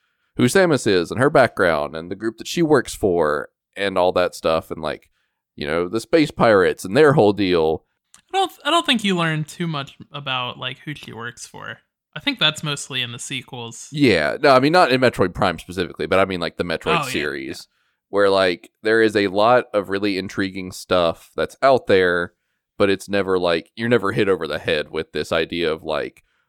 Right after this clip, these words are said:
Speaker 1: well, there's gonna be a sequel that's gonna tell you about Samus's boss, and they used to be a space pirate. And, <laughs> like, there's none of that.
Speaker 2: My favorite part's the end of each game where you're like, "All the Metroids are dead."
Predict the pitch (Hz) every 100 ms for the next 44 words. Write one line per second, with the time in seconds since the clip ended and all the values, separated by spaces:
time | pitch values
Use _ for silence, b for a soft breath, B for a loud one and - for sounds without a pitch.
0 | _ - 82 78 98 117 107 82 73 73
1 | 64 - 95 110 76 60 65 80 - 85
2 | 78 - 87 90 92 98 92 95 92 -
3 | 95 101 107 - 117 135 - 73 50 -
4 | - - 85 - 127 82 76 - 92 85
5 | 104 120 - 98 80 - - 64 50 50
6 | - - 104 104 - - 104 120 - 151
7 | 147 107 85 76 65 50 - _ _ _
8 | 180 202 233 196 - 165 - 147 147 143
9 | 131 123 - 143 135 117 113 - 127 120
10 | 117 120 147 180 190 202 196 175 147 -
11 | 135 101 -